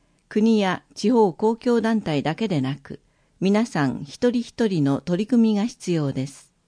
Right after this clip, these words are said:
私たちの周りのパートナーシップをこの機会に考えてみませんか？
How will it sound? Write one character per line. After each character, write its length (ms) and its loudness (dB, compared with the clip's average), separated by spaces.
私 320 -2
た 140 -4
ち 120 -8
の 120 2
周 280 0
り 120 0
の 260 0
パ 120 -4
ー 80 -2
ト 120 -2
ナ 160 2
ー 60 -2
シ 160 -8
ッ 40 -10
プ 120 -2
を 220 -2
こ 140 0
の 100 4
機 160 -14
会 220 0
に 160 2
考 300 0
え 120 0
て 140 -2
み 140 2
ま 120 0
せ 200 -6
ん 40 -4
か？ 280 -12